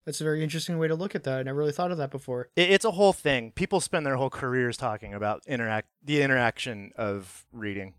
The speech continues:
Speaker 1: Yeah. I mean, like, uh, g-, granted, I, I always knew that, uh, with any medium, uh, especially reading, uh, but pretty much with any medium from, uh, movies to plays to music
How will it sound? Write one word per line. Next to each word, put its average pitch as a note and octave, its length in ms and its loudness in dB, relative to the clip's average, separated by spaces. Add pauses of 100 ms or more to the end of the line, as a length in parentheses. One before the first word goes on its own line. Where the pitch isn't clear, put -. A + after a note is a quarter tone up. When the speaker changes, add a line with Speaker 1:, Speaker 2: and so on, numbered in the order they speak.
(220)
Speaker 1:
Yeah. C#3+ 300 0
I - 20 0
mean, A3 140 12
like, G#3+ 220 8 (280)
uh, F3 160 6 (100)
g-, G#3+ 300 -6
granted, A3+ 320 10
I, E3 120 10
I F#3+ 200 8
always F#3+ 300 10
knew G3 240 8
that, D#3 340 8 (260)
uh, C#3 260 2 (140)
with G#3 240 8
any G3+ 220 10
medium, D3 580 2 (120)
uh, C3+ 260 0
especially G3 480 4
reading, E3 560 2 (340)
uh, C#3 200 2
but D#3 280 6 (440)
pretty B3+ 180 6
much G3 140 6
with F3 160 -2
any F3 180 4
medium D3+ 320 2
from, D3 260 -2
uh, C#3 140 0
movies D3 460 0
to - 80 -6
plays C#3 400 -2
to C#3 220 0
music C#3 540 -2